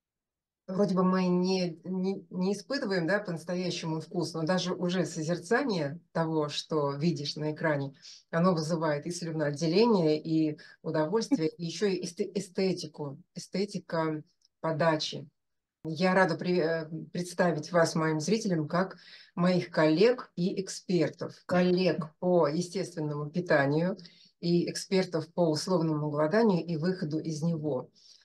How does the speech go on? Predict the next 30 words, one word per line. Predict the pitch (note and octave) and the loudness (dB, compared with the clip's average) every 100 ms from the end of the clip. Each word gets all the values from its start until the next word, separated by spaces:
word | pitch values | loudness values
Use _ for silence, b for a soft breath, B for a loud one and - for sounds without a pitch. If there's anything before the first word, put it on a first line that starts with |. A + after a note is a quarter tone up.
| - | -6
Причём | G3 F#3 - F3+ C#3 C#3 - | -2 0 4 4 4 -2 -4
я | D#3+ G3+ | 0 0
хочу | G#3+ F3 F#3+ | -2 -4 -4
заметить, | F3 F3+ D#3 - - | -2 -2 -2 -6 -10
что | - - E3+ D#3+ D#3+ D#3 - | -8 -4 -2 0 0 -2 -4
быть | D3+ E3+ G3 - - | -8 -4 -4 -4 -10
экспертом | E3 - - G#3 A#3+ C4 - C#3+ C3+ C3+ _ | -12 -12 -6 2 2 2 0 -2 -2 -10 _
или | - D#3 | -8 -6
быть | D#3 E3 D#3+ | -4 -4 -4
экспертным, | D3+ - - F#3 D3 - E3 E3+ D3 C3+ | -6 -10 -2 0 0 -2 -2 0 0 -2
да, | D#3 G3+ | 0 0
в | - | -2
какой-то | D#3 E3 D3 D#3+ | -6 -4 -2 -2
области, | D3+ C#3 C#3 - - B B B _ | -2 -4 -8 -10 -12 B B B _
это | - F#3+ G3+ | 0 2 4
не | F#3 | 4
значит | E3+ G#3+ A3 - | 4 4 2 2
иметь | F3+ F3+ F3 | 4 4 2
тридцать | F3 F3 E3+ D3+ | 0 0 -4 -4
три | E3+ | -4
диплома, | D3 D#3 F3 G#3+ C4 A#3+ A#3 | -2 -2 4 6 8 6 4
тридцать | F#3+ F3 D#3+ | 0 -6 -8
три | E3+ F3 | -4 -2
высших | D#3+ D#3+ - D#3+ | -2 -6 -8 -8
учебных | F3 D3+ D#3 | -6 -6 -6
заведения. | D3+ D#3+ D#3 A#3+ G#3 D#3+ | -4 -4 0 2 2 2
Это | F#3+ G#3 G3+ F#3+ | 0 -2 -4 -4
здесь | E3 D#3 G#3+ G#3+ | -6 -2 -2 -2
совсем | F3 F3 G3+ | -6 -4 -2
другое. | F3+ F3 D#3+ E3+ D3 C3+ | -2 -4 -2 0 0 -2